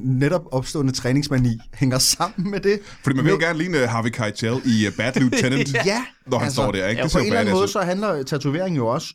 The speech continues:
Speaker 1: om at eksponere sin krop.
Speaker 2: Ja.
Speaker 1: Altså, man viser jo,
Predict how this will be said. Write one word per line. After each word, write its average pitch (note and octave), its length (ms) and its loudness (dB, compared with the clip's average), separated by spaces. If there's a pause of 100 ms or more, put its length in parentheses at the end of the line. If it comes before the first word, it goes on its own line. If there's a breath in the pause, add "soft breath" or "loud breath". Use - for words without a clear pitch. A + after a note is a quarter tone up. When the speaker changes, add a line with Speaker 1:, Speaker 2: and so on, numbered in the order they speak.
Speaker 1:
om C#3 180 -2 (120)
at B2 60 -6 (100)
eksponere B2 840 0
sin A#2 200 -4
krop. - 240 -6 (520)
Speaker 2:
Ja. - 60 2
Speaker 1:
Altså, C3+ 200 2
man C#3 260 4
viser F#3+ 300 0
jo, C3 260 2